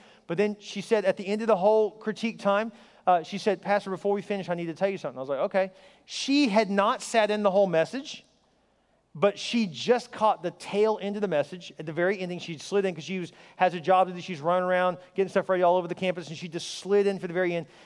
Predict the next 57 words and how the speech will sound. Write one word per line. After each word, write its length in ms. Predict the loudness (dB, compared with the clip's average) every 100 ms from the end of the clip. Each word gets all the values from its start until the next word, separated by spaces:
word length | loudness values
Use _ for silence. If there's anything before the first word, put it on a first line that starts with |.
| -14
And 80 | -12
she 80 | -8
said, 160 | -8
"Pastor, 420 | -2 -2 -2 -10 -8
the 100 | -8
craziest 320 | -4 -4 -4
thing 100 | -2
happened." 180 | -2 -2
She 100 | -10
began 260 | -8 -8 -8
to 60 | -8
weep. 320 | -10 -16 _ _ _ _ _ _ _ _ _ _ _ -10
And 120 | -10
she 180 | -6 -6
said 800 | -6 -6 0 2 4 2 0 -6
in 140 | -6 -2
this 220 | -2 -4
meeting, 260 | -8 -8 -12 _ _
at 160 | 0 0
the 100 | 0
end, 140 | -4
again, 260 | -4 -4 -4
she 140 | -2
hadn't 220 | 0 0 0
heard 120 | -6
the 60 |
sermon. 340 | -4 -4 -4 -12 _
She 180 | -2
hadn't 160 | 0 0
heard 120 | 0
about 160 | 0 0
Jehaziel 560 | -6 -4 -4 -2 0
or 100 | 0
any 80 | -2
of 80 | 0
that. 220 | 0 0 -16 -20 -14
She 120 | -10
said, 180 | -8 -4
"I 80 | -4
just 160 | -4
have 120 | -8 -10
to 60 |
tell 160 | -8 -8
you 120 | -8
this. 260 | -10 -12 -10
I'm 120 | -10
sitting 300 | -10 -8 -8
in 80 | -8
the 80 | -10
end 120 | -10
of 60 | -8
service, 540 | -6 -6 -8 -12 -20 _ _ _ _
and 140 | -8 -6
I 60 |
got 160 | -2 -4
a 40 |
vision. 400 | -4 -8 -10 -16